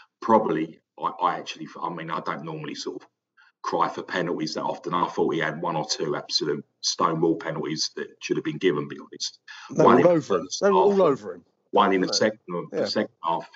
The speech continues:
Speaker 1: he, he got one when he almost, he, he, I think it was Ben Thompson cut, cut a ball back and he had a chance and the player almost, he almost, he, he, he dived at him, like, head
Speaker 2: Yeah.
Speaker 1: first rather than tackling him. And in the first half,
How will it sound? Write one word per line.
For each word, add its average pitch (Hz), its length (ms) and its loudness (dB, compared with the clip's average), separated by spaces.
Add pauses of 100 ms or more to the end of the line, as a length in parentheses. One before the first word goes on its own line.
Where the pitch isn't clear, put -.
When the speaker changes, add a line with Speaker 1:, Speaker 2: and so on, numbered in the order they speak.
Speaker 1:
he, 101 160 -2
he 92 160 -4
got - 280 -4 (340)
one 110 240 6
when 98 120 2
he 92 180 0
almost, 92 380 0 (140)
he, 92 220 -10
he, - 100 -12 (180)
I 90 200 -8
think 95 160 -6
it 85 80 -14
was 82 120 -10
Ben 92 220 -2
Thompson - 420 -8
cut, - 220 -4 (180)
cut - 180 -4
a - 40 -4
ball 104 240 6
back 104 360 -2
and 87 220 -8 (460)
he 90 80 -2
had 92 140 0
a 87 60 -2
chance 101 540 0
and 90 100 -6
the 87 60 -4
player 92 420 -2
almost, 90 400 2
he 110 80 -4
almost, 92 340 -2
he, 95 220 -6
he, - 160 -4
he 101 160 -4
dived 113 400 4
at - 80 -4
him, 76 220 -8 (180)
like, 95 160 -8
head 104 160 2
Speaker 2:
Yeah. 101 100 0
Speaker 1:
first 127 240 6 (240)
rather 98 200 -2
than 92 140 -8
tackling 87 440 -10
him. 101 160 -10 (320)
And 104 100 0
in 104 120 4
the 98 60 -2
first 104 440 0
half, 90 220 -2